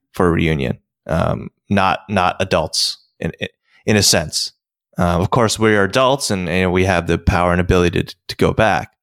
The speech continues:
Um, but there's always that element of, you know, our younger selves, right?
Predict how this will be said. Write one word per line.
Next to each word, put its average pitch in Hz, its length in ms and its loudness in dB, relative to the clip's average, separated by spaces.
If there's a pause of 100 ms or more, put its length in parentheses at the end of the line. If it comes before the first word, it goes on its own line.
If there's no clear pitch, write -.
(500)
Um, 85 480 -4
but 87 300 0 (400)
there's 101 180 4
always 113 300 4
that 92 160 2
element 101 400 2
of, 87 360 -2 (920)
you - 120 -4
know, 85 140 -2
our 87 260 0
younger 98 360 2
selves, - 540 -2 (520)
right? - 280 0